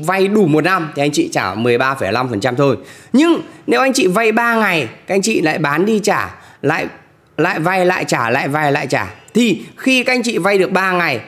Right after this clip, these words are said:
năm ngày, bảy ngày, mười ngày chẳng hạn, thì các anh chị trả, đồng thời trả lãi. Trả lãi đơn luôn là không phẩy không ba bảy lăm phần trăm một ngày. Thì khi đó họ lại lấy cái lãi họ gộp vào gốc và họ lại cho vay tiếp,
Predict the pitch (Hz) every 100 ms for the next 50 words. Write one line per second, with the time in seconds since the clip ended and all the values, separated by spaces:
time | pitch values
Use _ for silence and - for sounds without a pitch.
0 | - 147 196 185 165 135 143 113 110 131
1 | 160 165 160 135 110 127 120 127 123 160
2 | 156 190 - 143 104 110 113 113 120 110
3 | 101 113 135 - - - - - _ -
4 | _ - 131 135 165 185 180 165 165 139
5 | - - 120 - 175 160 135 - 135 131
6 | 180 175 143 113 107 123 123 107 120 120
7 | - - _ _ _ _ _ _ 120 131
8 | 131 113 - - - - - 208 202 294
9 | 262 220 240 226 208 185 180 175 214 254
10 | 247 247 277 240 190 180 185 160 175 -
11 | - 151 165 185 175 160 175 175 170 196